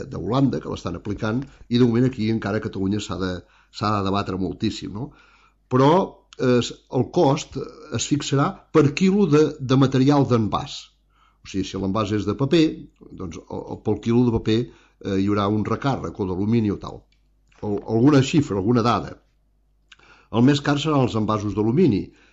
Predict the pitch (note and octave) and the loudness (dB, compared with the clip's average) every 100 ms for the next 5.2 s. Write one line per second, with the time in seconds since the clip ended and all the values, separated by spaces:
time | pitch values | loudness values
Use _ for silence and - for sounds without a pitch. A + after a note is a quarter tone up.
0 | _ - G#2+ - A2+ C#3 C#3 C3+ A#2+ C3 | _ -6 -4 -2 0 2 2 2 0 -2
1 | D3 G2 A#2 D#3 D#3 - C3+ B2 A#2+ A2+ | -4 -4 0 2 0 0 -2 0 -2 -2
2 | - D3 C#3+ D3+ C#3 A2 C#3 - - _ | -4 -4 2 6 6 6 0 -4 -16 _
3 | _ B2 A#2 B2+ C#3 C3+ B2+ C3+ B2 A2 | _ -2 0 0 0 0 2 2 2 0
4 | A2 A#2 B2 A#2 G2+ G#2 G#2+ G#2+ G2 D#2 | 2 2 0 0 -2 -2 -2 -4 -4 -6
5 | - - | -10 -14